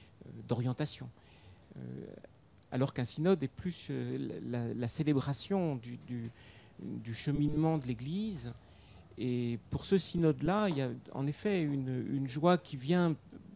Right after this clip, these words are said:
beaucoup, euh, de la présence active,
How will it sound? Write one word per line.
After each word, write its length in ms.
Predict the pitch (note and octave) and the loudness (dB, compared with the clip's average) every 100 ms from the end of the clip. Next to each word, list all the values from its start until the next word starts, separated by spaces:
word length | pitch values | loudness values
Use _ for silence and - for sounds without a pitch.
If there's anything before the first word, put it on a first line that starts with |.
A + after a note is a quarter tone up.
| - | -8
beaucoup, 460 | C3+ F3+ - A3+ G3 - - - - - | 2 2 2 -4 -4 -8 -20 -20 -18 -6
euh, 180 | A#2 A#2+ | -4 -4
de 200 | B2 C3 | -2 -2
la 160 | B2+ A#2+ | 0 -2
présence 680 | - - D3+ D3+ E3+ D#3+ | -4 -4 -2 2 2 0
active, 640 | C#3+ - - G#3 F3+ A#2+ | -2 -4 -6 -2 -2 -2